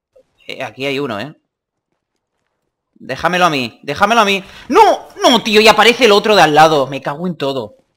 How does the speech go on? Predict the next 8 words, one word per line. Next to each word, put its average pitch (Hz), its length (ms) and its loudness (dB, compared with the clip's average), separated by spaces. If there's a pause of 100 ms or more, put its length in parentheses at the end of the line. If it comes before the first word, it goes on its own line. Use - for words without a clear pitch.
(1080)
No 131 120 -18
me... 170 240 -12 (280)
No 135 480 -12
me 160 80 -6
lo 165 100 -6
puedo 175 180 -6
creer. 127 420 -10 (3750)
¡Hostias! - 840 -6